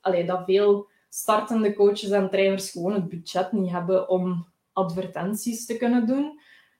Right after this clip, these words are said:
Dus als dat bij u zo is, dan zou ik zeggen, ja, begin daar dan niet aan. Allee, natuurlijk, als uw advertenties goed in elkaar zitten, dan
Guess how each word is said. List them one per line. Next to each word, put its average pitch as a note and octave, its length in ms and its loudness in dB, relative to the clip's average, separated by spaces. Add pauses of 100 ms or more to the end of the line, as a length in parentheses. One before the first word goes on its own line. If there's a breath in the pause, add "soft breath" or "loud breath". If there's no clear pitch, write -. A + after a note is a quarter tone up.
Dus G3+ 500 2
als F#3+ 220 2
dat F#3 140 4
bij F3 180 2
u A3+ 100 2
zo G#3+ 160 2
is, G#3 160 6
dan F#3+ 160 2
zou F3 140 0
ik E3+ 100 -4
zeggen, G3+ 300 0
ja, E3 180 2
begin F#3 320 0
daar G#3+ 180 2
dan F#3 160 4
niet F#3+ 160 -2
aan. G3 280 6
Allee, G#3 240 6
natuurlijk, A3+ 880 0
als - 180 2
uw G#3 80 4
advertenties G3+ 920 0
goed G#3+ 240 0
in G3+ 140 2
elkaar F3+ 440 2
zitten, A3+ 260 0
dan F3+ 280 0